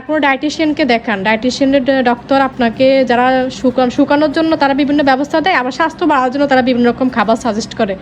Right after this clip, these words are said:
আপনি সুস্থভাবে ওয়েট গেইন করেন, সেটাই ভালো।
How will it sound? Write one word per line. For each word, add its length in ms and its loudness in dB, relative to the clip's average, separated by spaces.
আপনি 200 0
সুস্থভাবে 580 0
ওয়েট 340 2
গেইন 160 2
করেন, 260 0
সেটাই 380 -2
ভালো। 340 -2